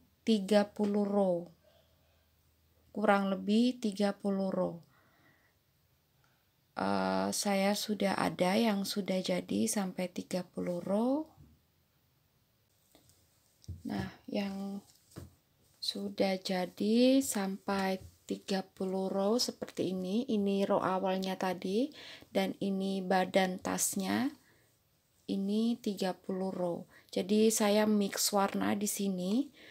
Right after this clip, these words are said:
Untuk yang sembur ini, saya buat dua belas row, lalu hijau tuanya ini enam row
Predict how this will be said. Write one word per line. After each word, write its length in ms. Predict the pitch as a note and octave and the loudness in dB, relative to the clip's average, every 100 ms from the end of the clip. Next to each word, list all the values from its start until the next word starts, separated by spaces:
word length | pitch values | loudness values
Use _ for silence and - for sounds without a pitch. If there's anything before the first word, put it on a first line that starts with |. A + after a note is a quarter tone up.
| - - - | -20 -20 -2
Untuk 480 | G#3+ G#3+ - A3 - | 2 2 2 -2 2
yang 240 | G#3+ G#3 | 4 4
sembur 480 | G#3 - G#3 G3+ G#3 | 2 0 2 2 0
ini, 560 | - G#3 G#3 A#3 C4 C4+ | 0 2 4 6 6 6
saya 400 | B3 G#3 G#3 G#3 | 4 2 2 2
buat 640 | F#3+ F#3+ F#3+ G3+ A#3 C4 _ _ _ - _ _ _ - | 0 -2 0 2 2 0 _ _ _ -20 _ _ _ 0
dua 240 | G#3 G3+ F#3+ | 6 6 6
belas 400 | G3 F#3 - - | 4 2 0 2
row, 480 | A3 B3+ D4 D#4 - - - _ | 4 6 4 0 -12 -20 -20 _
lalu 480 | G3+ G3+ G#3 G#3+ G#3+ | 0 2 4 6 6
hijau 880 | G#3+ G#3 G#3 - G3 F#3 F#3 F3+ F#3 - _ _ _ _ _ | 4 2 0 2 4 6 4 2 0 -8 _ _ _ _ _
tuanya 400 | G3+ G3 G3 G3 | 0 2 2 0
ini 720 | F#3+ G3 G3 A3 C4 C#4 D#4 - _ _ _ _ _ _ _ - | 0 0 2 4 6 6 4 -6 _ _ _ _ _ _ _ -2
enam 400 | G3+ G3 G3 F#3+ | 0 0 0 0
row 560 | G#3 A3+ C4 D4+ - | 2 6 6 4 -4